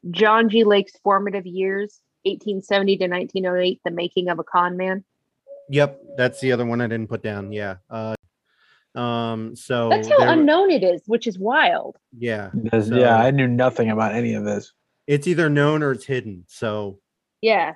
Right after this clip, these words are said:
Speaker 2: you
Speaker 1: Yeah.
Speaker 3: No,
Speaker 2: know,
Speaker 3: it's not hidden
Speaker 2: uh,
Speaker 3: anymore, man.
Speaker 2: I, I mean, all you gotta do is read his first book and be like, "Yo, this guy's fucking full of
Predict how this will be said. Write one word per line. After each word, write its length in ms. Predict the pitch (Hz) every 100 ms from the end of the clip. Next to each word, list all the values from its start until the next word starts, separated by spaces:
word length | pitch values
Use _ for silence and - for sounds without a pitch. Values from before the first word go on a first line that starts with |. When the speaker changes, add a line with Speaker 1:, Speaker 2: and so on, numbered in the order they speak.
| _ _ _ -
Speaker 2:
you 120 | 175
Speaker 1:
Yeah. 100 | 110
Speaker 3:
No, 60 | 110
Speaker 2:
know, 60 | 101
Speaker 3:
it's 120 | 95
not 200 | 131 131
hidden 300 | 151 147 139
Speaker 2:
uh, 40 |
Speaker 3:
anymore, 420 | 143 135 143 131 117
man. 480 | 120 120 123 120 - _ _ - - - _
Speaker 2:
I, 140 | 139 151 165
I 40 |
mean, 160 | 185 185
all 140 | 190
you 100 | 208
gotta 200 | 208 180
do 160 | 160 175
is 120 | 131
read 180 | 139 135
his 200 | 135 -
first 300 | 135 123 -
book 240 | 131 123
and 200 | 117 110 107
be 120 | 117
like, 240 | 110 101
"Yo, 180 | 113 107
this 160 | 107 -
guy's 280 | 110 101
fucking 380 | - 117 104 101
full 240 | 92 104
of 80 | 95